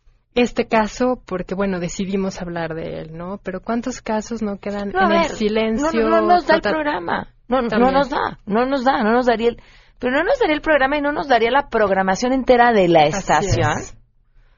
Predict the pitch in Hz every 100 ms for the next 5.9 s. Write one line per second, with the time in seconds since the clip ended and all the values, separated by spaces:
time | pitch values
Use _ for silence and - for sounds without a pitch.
0 | _ _ 226 233 233 247 254 269 269 262
1 | 208 220 220 226 226 240 - - 202 -
2 | 214 208 214 247 254 196 - 185 208 190
3 | 185 196 190 190 185 - - - 208 226
4 | 247 277 - - 269 254 233 - 190 196
5 | - - 185 170 156 - 180 180 208